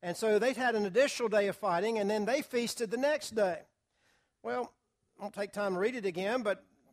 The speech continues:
evidently this brought a little strife because, uh, the people who were in the city said, "Well, we want to celebrate the feast of this particular win on this day." And then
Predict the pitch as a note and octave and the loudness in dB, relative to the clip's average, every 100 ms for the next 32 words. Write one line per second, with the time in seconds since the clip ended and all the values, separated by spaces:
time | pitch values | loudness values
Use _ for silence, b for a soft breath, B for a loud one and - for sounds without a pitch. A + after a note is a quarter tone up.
0 | - F#3 B3 C#4+ A#3+ A#3 - - G#3+ A3+ | -14 -6 0 2 4 2 0 -2 2 2
1 | A3+ B3 A#3 - C4+ D4 D#3+ - - F3+ | 4 2 0 -2 2 2 0 -6 -8 -8
2 | E3 G#3 F#3+ F3+ - B3 A#3 G#3 A3 A3 | -4 -2 -2 -4 -6 -6 0 2 4 4
3 | G3+ - C4+ C#4+ A3+ A3 A#3 F#3+ b b | 0 -2 -2 -2 -4 -2 -4 -6 b b
4 | G3+ A3 D4+ C#4+ A#3 B3+ B3 A3+ A#3 A#3 | -2 2 6 6 4 2 2 2 2 0
5 | - G3 B3+ B3+ - A3 F#3 G#3+ - - | -4 -14 -8 -6 -6 -4 -2 -4 -6 -4
6 | A3+ - G3 F#3 A3+ B3 A#3 B B F3+ | -2 0 -2 2 2 2 -2 B B -2
7 | G3+ D4 - G#3+ F#3+ A3 B3+ - G3+ F#3+ | 2 2 2 2 2 2 -2 -6 -4 0
8 | G3+ G#3+ A3+ | 2 4 2